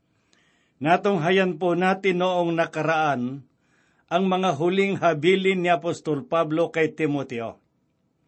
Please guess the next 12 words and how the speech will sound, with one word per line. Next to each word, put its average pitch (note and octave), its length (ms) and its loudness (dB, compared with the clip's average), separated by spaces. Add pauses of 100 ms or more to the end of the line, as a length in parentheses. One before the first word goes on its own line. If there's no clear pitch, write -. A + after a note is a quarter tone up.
(640)
Tayo D#3 320 2
ay E3+ 160 4
nasa D#3+ 400 0
huling D#3 320 -2
kabanata D3+ 720 0
na D3+ 160 2
ng D3+ 240 0
ikalawang D3 560 0
liham D3 480 0
niya D3 320 0 (240)
kay D#3 160 4
Timoteo. D#3 720 -2